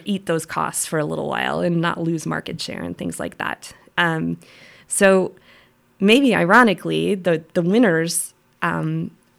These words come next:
from this kind of, um, mean <laughs> trade policy are, are the big corporations that maybe, I don't know, Trump's political base might also have a problem with. Um,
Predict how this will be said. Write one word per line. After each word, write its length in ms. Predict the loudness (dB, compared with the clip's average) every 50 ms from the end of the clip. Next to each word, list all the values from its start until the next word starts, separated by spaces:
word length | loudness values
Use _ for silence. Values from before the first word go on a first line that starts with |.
| _ _ -18
from 380 | -8 -4 -2 0 0 0 0 0
this 220 | -2 -2 -4 -6
kind 240 | -6 -4 -2 -2 0
of, 260 | 0 0 -2 -4 -6 -14 -20 -20 _ _ _ _ _ _ _ -6
um, 720 | -6 -4 -4 -4 -6 -6 -6 -6 -8 -8 -10 -10 -10 -10 -12 -14 _ _ _ _ _ -20 -20 _ _ _ _ _ _ _ _ _ _ _ -2
mean 500 | 0 4 4 4 4 4 4 4 4 2
<laughs> 240 | 2 0 -2 0
trade 340 | 0 2 4 6 8 6 6 6
policy 500 | 4 4 6 4 4 2 2 0 0 2
are, 220 | 2 2 2 2 0 -6 -12 -16 -16 -14 0 2
are 120 | 4 4
the 100 | 4 4
big 220 | 2 0 0 0
corporations 800 | 0 -2 -2 -2 0 0 2 2 2 0 0 -2 -2 -2 -2 -2 -2
that 280 | -4 -4 -4 -4 -4 -2
maybe, 600 | 0 2 2 2 0 0 0 0 0 0 -2 -4 -6 -4
I 120 | -4 0 2
don't 120 | 2 4
know, 340 | 4 2 2 0 -4 -6 -8 -12 -12
Trump's 280 | -8 -4 -4 -4 -4 -4
political 380 | -4 -2 -2 -2 -2 -4 -8
base 520 | -4 -2 -2 -2 -2 -4 -6 -8 -8 -6 -4
might 280 | -2 -2 -2 -2 -2
also 280 | -2 -4 -4 -4 -4 -6
have 160 | -6 -8 -8
a 120 | -10 -10 -8
problem 360 | -8 -8 -8 -8 -8 -10 -10
with. 200 | -10 -10 -10 -12 _ _ _ -20 -16 _ -10
Um, 320 | -8 -8 -8 -10 -12 -16